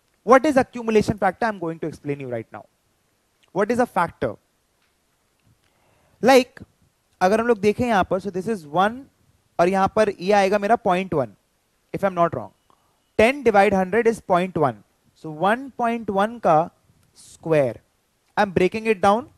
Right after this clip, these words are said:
which comes to one point one into one point one। Okay, so मैं एकदम simple से आपको बात समझाता हूं।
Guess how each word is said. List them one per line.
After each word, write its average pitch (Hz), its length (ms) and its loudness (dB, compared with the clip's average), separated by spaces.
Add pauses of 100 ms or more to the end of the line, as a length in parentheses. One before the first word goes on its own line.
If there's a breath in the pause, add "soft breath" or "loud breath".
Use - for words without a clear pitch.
(420)
which - 180 -14
comes 180 240 -2
to 190 160 -10
one 175 320 -2
point 202 180 -4
one 226 200 -4
into 170 380 -10
one 147 280 -4
point 123 240 -12
one। 104 140 -16 (1900)
Okay, 208 280 -2 (640)
so 277 440 -4 (120)
मैं 202 120 -2
एकदम 208 200 -6
simple 220 320 -4
से 233 100 0
आपको 226 160 -4
बात 180 180 2
समझाता 160 400 -6
हूं। 143 120 -10